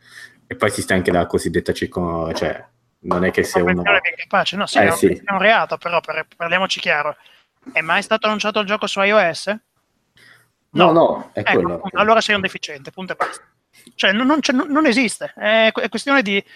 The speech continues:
Speaker 2: di, di mettere un fine al ri-, eh, c'è un limite al ritardo mentale. E questo è ritardo mentale. Chi ha cliccato, ha comprato il gioco, l'ha pagato, è un ritardato mentale, punto e basta.
Speaker 1: Però secondo me è anche giusto che Apple rimborsi i ritardi
Speaker 2: Ah,
Speaker 1: mentali.
Speaker 2: sono perfettamente d'accordo, ma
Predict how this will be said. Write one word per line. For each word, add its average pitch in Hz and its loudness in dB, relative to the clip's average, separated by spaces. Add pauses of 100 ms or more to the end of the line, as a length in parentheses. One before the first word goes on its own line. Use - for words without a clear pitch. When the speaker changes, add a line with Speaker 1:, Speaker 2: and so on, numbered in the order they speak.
(160)
Speaker 2:
di, 196 -6
di 196 -2
mettere 226 2
un 214 0
fine 254 2
al 196 2
ri-, 196 -2
eh, 196 -2
c'è - -6
un 214 -2
limite 233 0
al 202 4
ritardo 185 -2
mentale. 143 -6 (340)
E - -20
questo - -4
è 208 4 (120)
ritardo 233 0
mentale. 147 0
Chi 233 0
ha 233 0
cliccato, 196 -2
ha - -4
comprato 190 -4
il 208 -4
gioco, 185 -2
l'ha 165 0
pagato, 226 0
è 185 2
un 202 0
ritardato 196 -2
mentale, 160 -4
punto 175 -10
e 156 -10
basta. 131 -12 (320)
Speaker 1:
Però 143 2
secondo 113 0
me 98 0
è - 0
anche 95 -2
giusto 95 -4
che 87 0
Apple 87 -2
rimborsi 82 -6
i 87 -8
ritardi 85 -4
Speaker 2:
Ah, 214 4
Speaker 1:
mentali. 190 0
Speaker 2:
sono 151 -6
perfettamente 135 -10
d'accordo, 127 -4
ma 135 -4